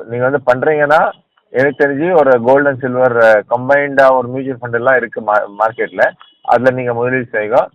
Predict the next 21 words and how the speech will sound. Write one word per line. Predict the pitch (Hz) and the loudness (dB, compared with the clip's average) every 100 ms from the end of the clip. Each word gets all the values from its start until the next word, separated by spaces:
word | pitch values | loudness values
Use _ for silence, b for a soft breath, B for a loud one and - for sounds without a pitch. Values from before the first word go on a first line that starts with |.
| _ _ _ | _ _ _
நம்ம | 110 117 123 | -6 2 2
வந்து | 120 123 | 2 -2
கண்டிப்பா | 120 117 123 127 | -2 -2 2 2
எல்லாரையும் | 117 120 120 110 | 4 2 0 -4
ஹெல்ப் | 117 | -6
பண்ணலாம், | 120 113 117 127 | -4 -4 -2 0
யாரும், | 107 107 110 110 | 2 0 -4 -6
யாரும் | 107 110 113 113 | 0 0 0 -6
இன்வெஸ்ட் | 120 117 - | -8 -8 -12
பண்ணணும்னா. | 110 104 123 170 _ _ _ | -10 -4 -2 -4 _ _ _
ஆனா | 104 113 143 - 117 | 0 2 2 0 -2
பிளைண்டா | 101 120 156 170 160 143 | 2 2 4 4 4 4
வந்து | 139 160 | 2 0
கோல்டு | 131 131 135 | 2 2 0
சில்வர்ல | 120 117 123 113 | -4 -4 0 2
வந்து | 110 110 165 196 - | 2 2 0 0 0
போய் | 120 120 | -2 -2
பிசிக்கல்ல | 131 127 135 131 110 | -2 0 2 4 4
வந்து, | 107 123 196 175 _ - - | 2 0 -4 -6 _ -20 -6
அஹ், | 101 101 101 95 | 0 2 2 2
வாங்காதீங்க. | 101 113 101 85 80 | 2 2 0 -2 -8